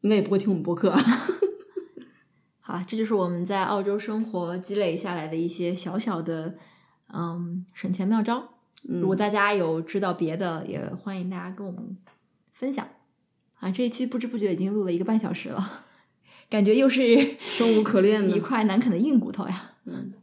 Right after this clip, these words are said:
Speaker 2: 还是那句话吧，我希望自己还是可以多生产少消费，践行这样一个我现在给自己设立的目标。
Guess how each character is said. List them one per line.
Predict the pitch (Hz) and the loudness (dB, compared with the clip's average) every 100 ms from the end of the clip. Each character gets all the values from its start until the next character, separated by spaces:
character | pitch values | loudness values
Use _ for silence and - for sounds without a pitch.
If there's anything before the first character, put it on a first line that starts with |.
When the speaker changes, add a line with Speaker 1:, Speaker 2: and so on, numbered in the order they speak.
| _ _ _ _ _ _ _ | _ _ _ _ _ _ _
Speaker 2:
还 | - | -4
是 | 233 302 | -2 -2
那 | 269 | -2
句 | |
话 | 269 285 | -2 -2
吧， | 190 180 | -2 -2
我 | 180 | -2
希 | - | -4
望 | 226 220 | -2 0
自 | 220 | 0
己 | 196 165 202 - - | -2 -2 -4 -4 -8
还 | 190 185 | -8 -6
是 | 190 | -6
可 | 208 202 | -6 -2
以 | 190 | -2
多 | 185 208 | 0 -2
生 | 214 214 | 0 0
产 | 196 | -2
少 | 185 | -4
消 | 175 190 190 | -6 -6 -8
费， | 196 190 - | -8 -12 -10
践 | - 208 | -6 -4
行 | 190 175 | -4 -6
这 | 202 | -6
样 | 185 | -6
一 | 165 | -8
个 | 160 175 165 | -6 -6 -6
我 | 160 165 | -6 -6
现 | 220 190 | -4 -4
在 | 180 175 175 | -4 -6 -8
给 | 160 - | -10 -10
自 | 170 165 | -10 -10
己 | - - - _ _ _ _ _ _ _ _ | -12 -18 -20 _ _ _ _ _ _ _ _
设 | - 185 | -12 -8
立 | 170 | -8
的 | 147 | -8
目 | - | -12
标。 | 143 190 | -12 -14